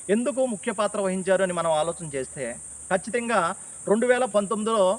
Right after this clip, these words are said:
వారు ఒంటరిగా పోటీ చేశారు. నూట డెబ్బై ఐదు స్థానాల్లో పోటీ చేసి, ఆ, మరి ప్రతిపక్షంలో కూర్చున్నారు. ఇరవై మూడు స్థానాలకైతే పరిమితమయ్యారు.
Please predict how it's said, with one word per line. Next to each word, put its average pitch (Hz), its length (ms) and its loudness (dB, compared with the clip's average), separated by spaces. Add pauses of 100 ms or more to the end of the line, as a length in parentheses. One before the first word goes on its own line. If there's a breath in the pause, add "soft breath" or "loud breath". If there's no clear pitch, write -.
(120)
వారు 170 220 2
ఒంటరిగా 170 360 -2
పోటీ 175 260 -6
చేశారు. 160 360 -6
నూట 147 260 -6
డెబ్బై 156 300 -2
ఐదు 151 160 -8
స్థానాల్లో 160 380 -2
పోటీ 151 280 -8
చేసి, 143 520 -8 (460)
ఆ, 143 120 -2
మరి 151 440 -2 (100)
ప్రతిపక్షంలో 190 520 -2
కూర్చున్నారు. 160 500 -4
ఇరవై 156 180 0
మూడు 160 180 -8
స్థానాలకైతే 151 520 -4
పరిమితమయ్యారు. 127 680 -6